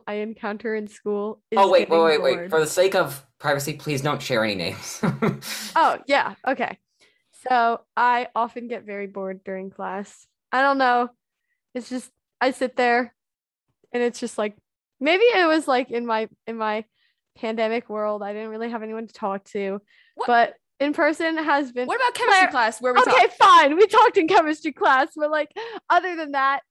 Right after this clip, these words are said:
Speaker 1: it was just like this. I was literally sitting right here in this very spot with nothing to do. So other than, like, actually paid, okay, I paid attention, but, like, sometimes it was very dry.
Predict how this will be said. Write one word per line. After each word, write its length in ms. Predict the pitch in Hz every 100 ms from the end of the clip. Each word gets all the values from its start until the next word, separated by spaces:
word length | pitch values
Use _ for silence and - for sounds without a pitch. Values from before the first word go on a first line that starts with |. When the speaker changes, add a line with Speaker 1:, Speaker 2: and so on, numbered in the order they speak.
| _ -
Speaker 1:
it 80 | 311
was 160 | 311
just 160 | 294 -
like 160 | 294
this. 320 | 262 262 - _ _ _ _ _ _ _ _ _ _
I 80 | 330
was 100 | 339
literally 460 | 320 294 311 311 311
sitting 300 | - 285 269
right 200 | 262 262
here 280 | 294 254 269
in 80 | 262
this 160 | 269
very 220 | 254 254
spot 360 | 277 - 233 233 _ _ _ _ _ _ _ _ _ _
with 160 | 247 320
nothing 360 | 285 294 294 269
to 100 | 269
do. 300 | 226 214 233 _ _ _ -
So 280 | - 311 285 -
other 220 | 311 349 320
than, 140 | 302
like, 180 | 294 285 -
actually 340 | 277 - 269
paid, 240 | 269 233 - -
okay, 300 | 233 220 - _ _ _
I 80 | 202
paid 200 | 311 247
attention, 480 | 196 - 202 214 208 -
but, 120 | 277
like, 240 | 302 311 _
sometimes 500 | 311 330 330 330 311
it 80 | 277
was 140 | 247
very 260 | 233 233 220
dry. 440 | 208 190 117